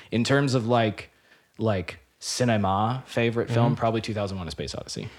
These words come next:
Speaker 2: Okay,
Speaker 1: Or just
Speaker 2: I,
Speaker 1: anything by Stanley Kubrick.
Speaker 2: I, that's, that's not tough.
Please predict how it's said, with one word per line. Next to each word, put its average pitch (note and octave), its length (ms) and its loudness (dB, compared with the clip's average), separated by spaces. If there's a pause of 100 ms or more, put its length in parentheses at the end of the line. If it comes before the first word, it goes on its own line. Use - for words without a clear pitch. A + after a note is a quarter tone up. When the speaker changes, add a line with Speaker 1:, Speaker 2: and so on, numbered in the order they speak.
(280)
Speaker 2:
Okay, G2 400 -4
Speaker 1:
Or A#2 100 4
just G#2+ 160 0
Speaker 2:
I, - 40 -2
Speaker 1:
anything A2+ 340 0
by G2+ 100 0
Stanley F#2 320 -4
Kubrick. D#2+ 300 -6
Speaker 2:
I, A#2+ 200 0 (220)
that's, G2+ 280 -4
that's - 420 -10 (280)
not G2 380 -6
tough. - 400 -4